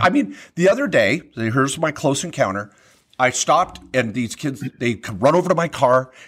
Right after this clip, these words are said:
and these little kids were like, "Hey, it's, it's fifty cents for a cup of lemonade." I'm like, "Great, I'll have two of 'em." And they bring 'em over and I give 'em a five dollar bill. And they, and they go to get change. I'm like, "Ah, keep the change." And they're like, their eyes get as big as silver dollars.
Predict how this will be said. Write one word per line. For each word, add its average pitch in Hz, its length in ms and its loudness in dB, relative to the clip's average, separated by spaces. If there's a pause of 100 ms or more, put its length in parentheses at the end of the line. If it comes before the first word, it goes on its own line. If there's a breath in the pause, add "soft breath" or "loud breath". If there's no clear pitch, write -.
and 107 100 -8
these 107 180 -6
little 139 140 -4
kids 127 340 -4
were 113 80 -6
like, 101 300 -8 (340 soft breath)
"Hey, 156 200 0 (120)
it's, - 240 -8 (220 soft breath)
it's 113 160 -10
fifty 160 320 -6
cents 143 280 -2
for 107 120 -6
a 101 40 -8
cup - 220 -4
of 110 80 -8
lemonade." 104 440 -4 (100)
I'm 104 100 -6
like, 104 380 -4
"Great, 139 320 0 (120)
I'll 127 140 4
have 156 160 2
two 151 220 2
of 104 100 -4
'em." 69 100 -16 (420 soft breath)
And 101 140 -8
they 107 120 -4
bring 110 340 -2
'em 156 100 0
over 123 220 2
and 107 160 -6
I 104 60 -4
give 117 160 -2
'em 104 40 -2
a 92 60 -4
five 123 320 0
dollar 117 240 2
bill. 95 340 -2 (380 soft breath)
And 117 100 -8
they, 117 200 -2
and 117 120 -4
they 113 120 0
go 135 200 2
to 139 80 -2
get 143 180 -6
change. 131 260 -2
I'm 123 80 -2
like, 117 180 0
"Ah, - 300 0 (100)
keep 214 220 -4
the - 40 -8
change." 143 460 -4 (300 soft breath)
And 123 100 -6
they're 135 80 0
like, 123 240 0 (480)
their 135 180 -2
eyes 139 280 2
get - 160 -6
as 120 100 -6
big 131 220 -2
as 120 100 -4
silver 113 300 -2
dollars. 110 440 -6